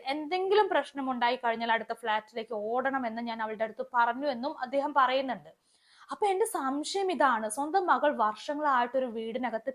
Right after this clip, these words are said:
പീഡിപ്പിക്കപ്പെടുന്നു, ക്രൂരമായിട്ട് പീഡിപ്പിക്കപ്പെടുന്നു എന്നറിഞ്ഞിട്ടും ആ അച്ഛനും ആ അമ്മയും, അമ്മയും ഇതുപോലെ പറയുന്നുണ്ട്. അതായത് അവർക്ക് രണ്ടുപേർക്കും മകൾ പീഡിപ്പിക്കപ്പെടുമായിരുന്നു എന്നുള്ള കാര്യം,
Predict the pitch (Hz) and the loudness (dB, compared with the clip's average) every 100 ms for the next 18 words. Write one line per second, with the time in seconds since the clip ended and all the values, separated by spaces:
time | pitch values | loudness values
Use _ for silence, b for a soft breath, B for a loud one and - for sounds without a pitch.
0 | - 226 226 220 - - 285 240 220 208 | -10 -10 -10 -10 -12 -8 -6 -4 -6 -6
1 | 247 240 226 240 392 427 349 294 302 254 | -8 -6 -4 0 2 4 4 2 -2 -6
2 | 240 254 277 269 294 269 240 233 240 403 | -6 -6 -8 -6 -4 -2 -2 -4 -2 -2
3 | b b b b 427 453 494 415 392 415 | b b b b 0 6 10 10 10 2
4 | 440 466 453 349 427 330 - - 349 339 | 2 0 4 8 8 8 2 -8 -2 -2
5 | - 285 359 294 277 320 254 214 226 269 | 0 4 6 4 4 2 0 0 0 0
6 | 370 427 349 302 359 392 427 330 302 330 | 0 0 0 0 4 4 6 6 6 2
7 | 294 254 320 381 - 302 339 453 359 311 | 2 4 4 6 6 6 2 2 2 0
8 | 359 427 302 285 330 269 262 370 294 277 | 0 2 2 2 -2 -2 -2 -2 -2 -4
9 | 247 320 330 320 285 277 269 262 269 254 | -4 -6 -6 -2 2 4 2 0 0 0
10 | 262 254 214 320 | 4 4 2 -2